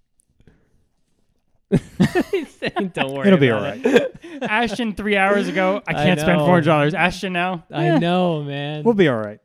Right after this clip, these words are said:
Speaker 1: I was on the fence of even being like, "Ah, dang it, what am I gonna do with it now?"
Speaker 3: That took me for a, wow,
Speaker 1: You weren't
Speaker 3: two
Speaker 1: expecting
Speaker 3: of
Speaker 1: that, huh?
Speaker 3: them.
Speaker 1: Yep. Yeah.
Speaker 2: Send me the invoice.
Speaker 1: I gotcha.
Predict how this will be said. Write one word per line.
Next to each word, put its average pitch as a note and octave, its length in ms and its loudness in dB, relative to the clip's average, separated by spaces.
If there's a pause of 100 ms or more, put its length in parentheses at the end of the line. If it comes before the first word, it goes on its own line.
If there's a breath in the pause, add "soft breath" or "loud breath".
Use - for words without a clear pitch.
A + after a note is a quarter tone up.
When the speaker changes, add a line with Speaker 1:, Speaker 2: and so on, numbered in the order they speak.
Speaker 1:
I D#3+ 140 -12
was E3 140 -10
on F3 140 0
the D#3+ 60 0
fence E3+ 300 0
of D#3 120 0
even D3 200 0
being C#3+ 160 0
like, C3 200 -6
"Ah, - 180 -20 (120)
dang C3 240 -6
it, G#2 80 -8
what C3+ 100 -2
am C3 100 0
I A#2+ 60 -2
gonna G#2+ 160 -4
do G#2+ 180 -4
with G#2+ 140 -6
it A2 40 -10
now?" E3 60 -10 (200)
Speaker 3:
That - 200 -12
took G3 220 -6
me E3 140 -4
for C3+ 380 -6
a, G2+ 60 -18 (480)
wow, D#3+ 600 2
Speaker 1:
You C3 80 -4
weren't B2+ 160 -2
Speaker 3:
two D4 100 4
Speaker 1:
expecting C#4+ 240 4
Speaker 3:
of - 60 0
Speaker 1:
that, A#2 60 -6
huh? - 160 -4
Speaker 3:
them. A2+ 220 -10 (760)
Speaker 1:
Yep. C3 260 -8 (1120 soft breath)
Yeah. C3 220 -4 (400 soft breath)
Speaker 2:
Send D3+ 180 0
me D3+ 80 4
the C3 140 2
invoice. A2 440 -4 (720)
Speaker 1:
I G#2 120 -16
gotcha. - 320 -20